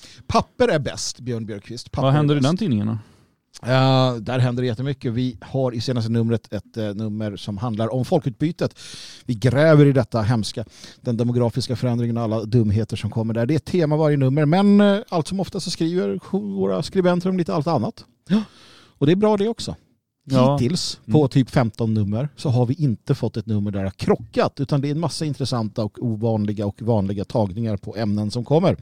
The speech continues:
Speaker 2: Fram till nu.
Speaker 1: Fram till nu. Precis.
Speaker 2: Ja, säkert fortsättningsvis också.
Speaker 1: Ja.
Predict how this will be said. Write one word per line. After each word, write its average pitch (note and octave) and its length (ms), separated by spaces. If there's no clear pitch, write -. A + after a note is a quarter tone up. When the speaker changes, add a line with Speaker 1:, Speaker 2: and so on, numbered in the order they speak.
Speaker 2:
Fram G2 400
till G2 160
nu. G2+ 400
Speaker 1:
Fram F2 200
till G#2+ 220
nu. A#2+ 480
Precis. - 680
Speaker 2:
Ja, - 120
säkert - 180
fortsättningsvis G#2+ 640
också. G#2 200
Speaker 1:
Ja. A2 80